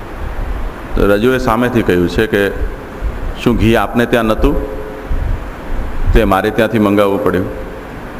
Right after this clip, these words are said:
મહાપ્રભુજી કીધું, "ઘી તો હતું, પણ ઠાકોરજીના ભંડારમાં હતો."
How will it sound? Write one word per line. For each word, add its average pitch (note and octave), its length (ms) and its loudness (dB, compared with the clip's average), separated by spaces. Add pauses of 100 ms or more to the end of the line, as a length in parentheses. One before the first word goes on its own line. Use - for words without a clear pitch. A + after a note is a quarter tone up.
(720)
મહાપ્રભુજી A#2 480 4
કીધું, B2+ 260 2
"ઘી G2 180 2
તો C#3+ 160 2
હતું, - 600 0
પણ G2+ 80 2
ઠાકોરજીના B2 500 2
ભંડારમાં A#2 560 2
હતો." F2+ 240 -2